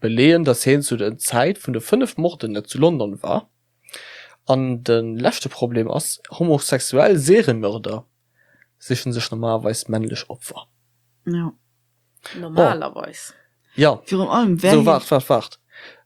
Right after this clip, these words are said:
Speaker 1: Wo ich lo den einzigen von denen Probleme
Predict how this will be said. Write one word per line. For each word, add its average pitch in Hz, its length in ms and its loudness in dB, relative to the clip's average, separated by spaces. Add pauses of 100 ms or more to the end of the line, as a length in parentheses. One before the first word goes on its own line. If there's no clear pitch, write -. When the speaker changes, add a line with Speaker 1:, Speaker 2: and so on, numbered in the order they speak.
(120)
Speaker 1:
Wo 160 220 8
ich 208 120 4
lo 208 400 10 (640)
den 147 240 4
einzigen 180 720 4 (600)
von - 160 0
denen 139 220 6
Probleme 123 720 2